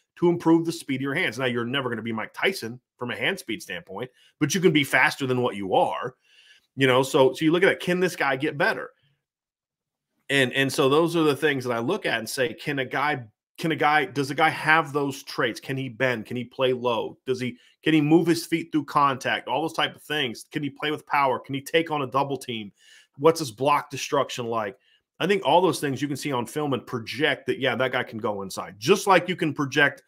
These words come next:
a tackle to be move inside and play guard. But not every tackle we can project to move inside to play guard.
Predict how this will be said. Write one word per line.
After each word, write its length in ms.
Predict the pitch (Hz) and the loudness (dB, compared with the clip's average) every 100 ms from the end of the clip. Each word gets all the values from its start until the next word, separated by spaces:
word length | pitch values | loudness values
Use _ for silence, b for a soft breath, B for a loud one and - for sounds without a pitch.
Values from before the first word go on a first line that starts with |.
| _ _ _ | _ _ _
a 80 | 135 | -4
tackle 400 | 135 165 156 143 | 2 4 4 2
to 80 | 127 | 0
be 120 | 127 | 0
move 280 | 123 131 123 | 0 0 0
inside 260 | 117 127 | -2 -2
and 120 | 120 - | -2 -4
play 180 | 117 | -6
guard. 340 | 107 123 98 95 | -2 -2 0 2
But 80 | 131 | 4
not 180 | 160 | 6
every 220 | 175 175 170 | 6 4 2
tackle 540 | 143 113 - 123 131 _ - | 2 2 0 -8 -10 _ -4
we 100 | 139 | -2
can 180 | 151 139 | -2 -2
project 360 | 139 120 117 | -2 -2 -2
to 60 | 131 | -4
move 220 | 120 113 | -4 -4
inside 260 | 117 104 98 | -6 -6 -6
to 80 | |
play 160 | - 117 | -6 -4
guard. 300 | 143 160 | 0 0